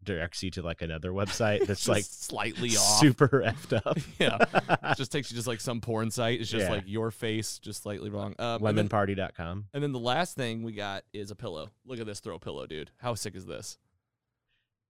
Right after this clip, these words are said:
Speaker 1: Is it crazy to you that you have your face on a pillow, though?
Speaker 2: It definitely messes with me, like, psychologically a little. Like, I walk in the,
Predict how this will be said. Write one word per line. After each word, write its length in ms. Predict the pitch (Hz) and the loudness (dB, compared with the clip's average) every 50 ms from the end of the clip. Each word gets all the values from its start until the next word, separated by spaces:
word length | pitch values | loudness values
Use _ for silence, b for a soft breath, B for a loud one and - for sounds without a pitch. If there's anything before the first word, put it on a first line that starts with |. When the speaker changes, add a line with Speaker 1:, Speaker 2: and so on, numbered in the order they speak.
| _ _ _ - | _ _ _ -10
Speaker 1:
Is 120 | 120 117 135 | -8 -6 -6
it 120 | 135 - | -6 -4
crazy 300 | - 117 110 104 104 123 | 0 0 0 0 0 -2
to 60 | 113 | -4
you 120 | 110 110 101 | -2 -2 -2
that 100 | 101 73 | -2 -4
you 140 | 85 90 90 | -4 -4 -6
have 160 | 85 87 78 | -6 -6 -8
your 80 | 82 80 | -10 -10
face 260 | - 80 82 82 - | -8 -8 -8 -8 -8
on 100 | 87 82 | -10 -10
a 40 | 78 | -10
pillow, 300 | - - 78 78 78 87 | -10 -10 -10 -8 -8 -10
though? 380 | 87 87 104 - _ _ - 156 | -10 -12 -14 -16 _ _ -6 -4
Speaker 2:
It 60 | 151 | 0
definitely 640 | 170 190 214 233 262 269 277 277 269 254 247 233 | 0 0 0 0 -2 -4 -2 -2 -2 -2 -2 -4
messes 440 | 214 170 160 170 170 160 175 165 147 | -6 -6 -4 -4 -4 -4 -4 -6 -6
with 120 | 143 131 143 | -6 -4 -2
me, 220 | 139 135 131 127 | -2 0 0 0
like, 180 | 120 113 107 - | -2 -2 -2 -2
psychologically 640 | - 117 110 117 110 104 104 104 - - 110 101 | -2 -4 -2 -2 -2 -2 -2 -2 -4 -4 -4 -4
a 40 | 98 | -4
little. 240 | 92 87 90 90 87 | -4 -6 -6 -6 -4
Like, 160 | 107 110 104 | -4 -2 -2
I 60 | 117 | -2
walk 260 | 117 120 127 127 127 143 | 0 2 2 2 2 0
in 100 | 135 131 | -2 -2
the, 200 | 120 104 110 | -2 -4 -6